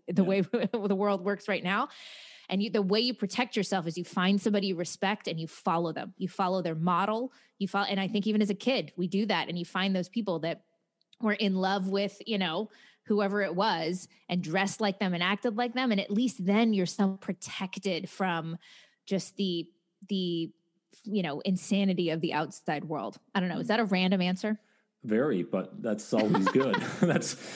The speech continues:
Speaker 2: I don't know. That's always good. I mean, it's your answer. Um, it's different
Speaker 1: Well, but wouldn't
Speaker 2: advice
Speaker 1: you
Speaker 2: than
Speaker 1: think
Speaker 2: the
Speaker 1: that for,
Speaker 2: Yeah.
Speaker 1: yeah, I mean, for you, you'd feel like the peop-, the people should be doing that with you, right? They, they look at you, they look at me, they, and they go, "You're the mentor I wanna follow."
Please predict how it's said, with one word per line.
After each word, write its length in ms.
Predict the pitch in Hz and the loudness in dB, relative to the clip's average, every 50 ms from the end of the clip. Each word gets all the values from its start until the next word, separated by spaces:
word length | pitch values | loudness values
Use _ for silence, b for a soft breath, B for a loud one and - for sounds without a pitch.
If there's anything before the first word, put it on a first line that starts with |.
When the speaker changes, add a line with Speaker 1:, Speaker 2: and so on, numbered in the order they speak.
| B B 127 | B B 0
Speaker 2:
I 80 | 139 | 2
don't 140 | 175 214 - | 4 4 4
know. 160 | 214 127 143 | 4 4 4
That's 180 | 151 165 160 - | 4 4 4 4
always 240 | 196 185 180 170 139 | 4 6 4 4 6
good. 200 | 160 214 233 - | 4 4 4 4
I 40 | |
mean, 140 | 226 233 117 117 | 4 4 4 4
it's 120 | - 117 | 4 6
your 220 | 113 123 147 147 | 6 6 6 4
answer. 540 | 139 147 170 196 208 - 95 82 82 82 90 92 | 4 4 4 2 2 2 2 0 0 -2 -2 0
Um, 500 | 92 92 95 92 92 92 90 87 87 90 - - | 0 2 2 2 2 2 2 0 0 -2 -2 -2
it's 140 | 107 101 | -2 0
different 260 | - - 120 - - 127 | 0 2 2 4 4 4
Speaker 1:
Well, 80 | 117 | 4
but 40 | 110 | 4
wouldn't 180 | 101 107 110 120 | 4 4 4 4
Speaker 2:
advice 100 | 127 - | 2 2
Speaker 1:
you 60 | - | 4
Speaker 2:
than 80 | - | 2
Speaker 1:
think 120 | - - - | 2 2 2
Speaker 2:
the 40 | - 320 | 2 0
Speaker 1:
that 160 | 320 330 320 | 0 0 0
for, 160 | - 330 311 - - _ _ _ _ _ _ _ | -2 -2 -2 -2 -6 _ _ _ _ _ _ _
Speaker 2:
Yeah. 140 | - 143 - | -2 0 2
Speaker 1:
yeah, 80 | 453 427 | 2 2
I 20 | |
mean, 160 | 311 311 311 | 2 0 -2
for 140 | 269 - 330 302 | -2 -2 -2 0
you, 140 | 277 330 415 | 0 2 2
you'd 220 | 359 254 240 214 | 2 2 0 -2
feel 180 | - 294 277 269 | 0 0 0 0
like 180 | 269 262 254 | 0 0 -2
the 100 | - 254 | -2 -4
peop-, 260 | 240 - 277 277 - - | -2 -2 -2 -4 -4 -4
the 40 | 233 | -4
people 180 | - 320 320 359 | -2 0 0 0
should 100 | - 285 | 0 0
be 80 | 311 | 0
doing 220 | 247 294 311 302 294 | 0 2 0 0 0
that 120 | 294 247 | 0 0
with 120 | 247 247 277 | 0 0 0
you, 260 | 285 226 135 80 - | 0 -2 -2 -4 -4
right? 280 | - 185 196 226 254 - | -2 0 0 0 0 0
They, 160 | 226 220 214 - 208 | 0 -2 -2 -2 -2
they 200 | 214 233 220 208 | 0 0 2 2
look 200 | 202 226 208 - | 0 -2 -2 -2
at 60 | - | -2
you, 240 | 208 208 247 277 285 | 0 2 2 4 4
they 140 | 233 226 208 | 2 2 2
look 180 | 202 202 - | 0 -2 -2
at 100 | 202 - | -2 0
me, 200 | 202 226 254 262 | 0 2 2 2
they, 100 | 220 226 190 | 0 0 0
and 140 | 208 202 208 | 0 0 0
they 60 | 208 | 0
go, 100 | 202 196 | 0 0
"You're 280 | 196 180 208 220 247 | 0 0 2 2 2
the 80 | 240 247 | 2 2
mentor 280 | 233 240 233 226 - 220 | 2 0 0 0 0 0
I 60 | 208 | 0
wanna 200 | 208 202 196 196 | 0 0 -2 -2
follow." 360 | - - 226 208 180 - - | -2 -2 -2 -2 -2 -2 -6